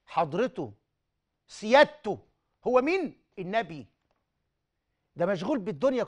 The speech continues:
ده مشغول بال-، بالعالم كله. والطفل شغله، اه، طفل شغله.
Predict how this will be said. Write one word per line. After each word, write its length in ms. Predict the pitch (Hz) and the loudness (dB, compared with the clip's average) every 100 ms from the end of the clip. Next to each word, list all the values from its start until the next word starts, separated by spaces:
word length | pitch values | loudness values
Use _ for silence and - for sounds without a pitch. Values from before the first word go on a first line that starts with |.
| - | -4
ده 120 | 180 | -6
مشغول 320 | 202 175 294 | -6 -6 -6
بال-، 220 | 185 220 - _ | -4 -8 -10 _
بالعالم 480 | 170 226 220 339 285 | 0 6 10 10 8
كله. 560 | - 349 403 311 226 120 _ _ _ _ _ _ - | 8 8 8 6 0 -2 _ _ _ _ _ _ -8
والطفل 520 | 190 - 349 - 254 | -6 0 0 0 -2
شغله، 380 | - 330 311 269 | 6 10 10 10
اه، 100 | 247 | 8
طفل 340 | 247 262 208 | 8 2 2
شغله. 400 | - 185 139 113 | -2 -2 -2 -6